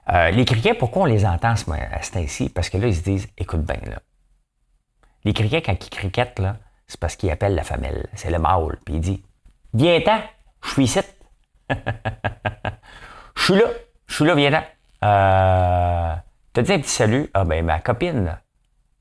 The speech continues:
Achille, c'est ta copine, copi-, le copain de Camille Fenton. Camille, Camille, comme on disait à Big Brothers. Euh,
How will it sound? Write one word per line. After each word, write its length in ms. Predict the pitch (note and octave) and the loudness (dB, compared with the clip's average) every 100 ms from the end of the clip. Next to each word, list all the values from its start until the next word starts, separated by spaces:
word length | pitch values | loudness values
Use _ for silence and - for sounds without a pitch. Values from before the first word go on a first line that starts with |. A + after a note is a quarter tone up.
| - | -4
Achille, 420 | - - C4 A2 | 0 2 2 0
c'est 160 | - - | -4 -4
ta 120 | G#2 | -2
copine, 360 | A#2 F#3+ F3+ A2+ _ _ _ _ | -2 -4 -6 -10 _ _ _ _
copi-, 320 | - - G#2 F#2 | -6 -2 -2 0
le 120 | F#2 | 0
copain 320 | G#2+ A2+ B2 | 0 -2 -2
de 220 | F#2+ D#2+ D#2+ | -2 -2 -2
Camille 360 | - C#3+ D3+ C3 | -2 0 2 0
Fenton. 580 | - G#2+ F#2 G2 F#2 F#2 - _ _ _ | -2 -2 0 0 0 -2 -6 _ _ _
Camille, 520 | - D#3 A#3 F3+ C#3 E2+ - - - | 0 4 4 4 4 2 -2 -14 -2
Camille, 520 | F#2+ D3+ B2 G#2+ E2+ F#2 | 2 4 4 4 2 0
comme 140 | F2 | -2
on 40 | E2 | -2
disait 220 | E2+ F#2 | 0 2
à 120 | F2 | 2
Big 160 | D#2 F2 | 2 0
Brothers. 720 | F2 F2 A2 G2+ F#2+ F#2+ - - - - - - - - | 2 4 4 2 2 2 0 -4 -18 -18 -18 -18 -10 2
Euh, 800 | A2 A#2 A#2+ A#2+ A#2 A2 G#2 | 4 6 6 6 6 6 4